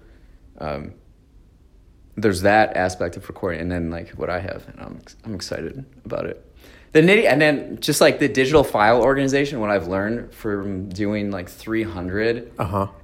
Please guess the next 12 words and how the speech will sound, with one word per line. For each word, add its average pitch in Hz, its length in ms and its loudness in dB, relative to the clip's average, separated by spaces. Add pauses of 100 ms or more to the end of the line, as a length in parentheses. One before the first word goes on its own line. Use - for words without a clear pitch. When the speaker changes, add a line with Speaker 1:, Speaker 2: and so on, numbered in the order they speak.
(120)
Speaker 1:
and 101 260 0
creating, 104 840 -2 (760)
like, - 220 0
each 185 260 -2
one 143 180 2
of 101 100 -2
these, 85 180 -4
right? 92 260 0
We 101 140 -2
have 92 420 0
three 143 380 -2
video 87 680 -2